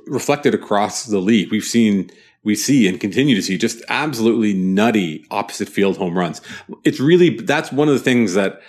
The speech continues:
I have a hard time adjusting to, is seeing a ball that does not look to be struck in a home run-ish fashion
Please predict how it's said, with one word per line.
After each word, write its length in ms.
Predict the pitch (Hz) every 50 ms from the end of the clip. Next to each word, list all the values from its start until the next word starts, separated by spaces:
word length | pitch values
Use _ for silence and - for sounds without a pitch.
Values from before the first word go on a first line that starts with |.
| - - -
I 140 | 87 101
have 140 | 107 107 92
a 60 | 98
hard 340 | 90 - - - 104 107 104
time 560 | - - - 104 98 98 92 95 98 92 - - - _ _ _ _
adjusting 560 | - 101 95 - 98 95 85 - - 120 120 117
to, 380 | - - 151 175 220 226 - - - - - _ _ _
is 320 | - 127 110 95 104 - _ -
seeing 580 | - - - 127 123 123 123 120 117 113 - -
a 100 | - 113
ball 460 | 92 - - 107 104 104 104 101 101
that 320 | 95 98 98 - - _ _ _ _ - -
does 260 | - 135 131 113 107
not 200 | 135 139 135 -
look 240 | 135 135 127 - -
to 100 | 127 104
be 340 | - 117 113 101 107 - - -
struck 460 | - - - - 135 120 117 113 -
in 120 | 123 107
a 140 | 104 98 92
home 320 | - - 123 123 113 104
run-ish 600 | 107 107 107 104 - 104 104 95 - - - -
fashion 520 | - - 92 92 90 - 139 139 156 170